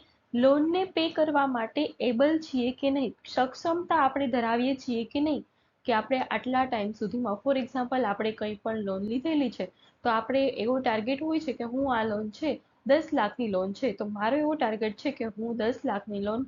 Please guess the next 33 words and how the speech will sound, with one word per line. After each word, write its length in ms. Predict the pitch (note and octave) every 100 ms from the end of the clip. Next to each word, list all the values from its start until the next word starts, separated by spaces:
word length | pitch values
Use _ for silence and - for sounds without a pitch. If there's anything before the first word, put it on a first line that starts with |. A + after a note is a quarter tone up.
| -
પાંચ 260 | B3+ D4 C#4
વર્ષમાં 440 | G3+ F#3+ G#3+ G#3+ G#3
પૂરી 200 | F3 A3 -
કરી 220 | D4 A#3
શકીશ. 320 | - - C#3+ - _ _ _ _ _ _ _ -
તો 100 | E4+ E4
હું 200 | B3 D4+ F#4 G4 - -
એ 120 | E4 E4+ - -
પૂરી 260 | D#4+ F4 F4
કરવા 240 | D#4 D#4 D4
માટે 200 | D4 D#4+
સક્ષમ 560 | D#4+ D4 C#4+ - E4 E4+ F4 - -
છું 140 | E4 -
કે 80 | C4 A#3+
નહીં, 140 | G3 - _ _ _ -
તો 120 | C#4 - B3+
એ 20 | D4 E4
જે 100 | E4
આપણને 420 | A#3+ A3 A3 A3+ G#3+ D4
જે 100 | D4
સક્ષમતા 720 | - C#4 - F4 F4 F4 D4+ A3+
ધરાવે 380 | G3 F#3 G3 C#4+ - F#3+
એ 40 |
છે 220 | G3 - C4 -
payback 380 | A3 G#3+ A#3+ - B3+
period, 300 | G#3+ F3+ -
કેટલા 320 | B3 C4+ D4
ટાઈમ 260 | F#3+ A3+ G#3 A3+
સુધીમાં. 340 | G#3 F#3+ D3+ _ _ _ _ -
તો 80 | C#4+ D4+ - _ -
જે 120 | C#4 C#4
આ, 120 | A#3 - _
આ 60 | -